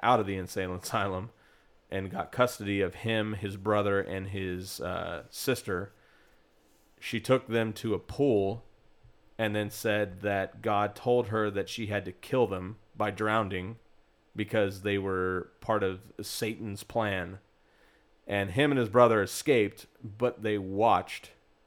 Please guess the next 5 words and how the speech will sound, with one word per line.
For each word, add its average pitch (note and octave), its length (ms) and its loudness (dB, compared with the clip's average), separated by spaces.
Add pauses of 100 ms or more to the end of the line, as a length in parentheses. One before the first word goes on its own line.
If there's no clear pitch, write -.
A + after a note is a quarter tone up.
(460)
his G#2+ 220 -4
mom F#2 500 0 (420)
drowned G2 520 2 (200)
their G2 680 0 (220)
sister. - 480 -6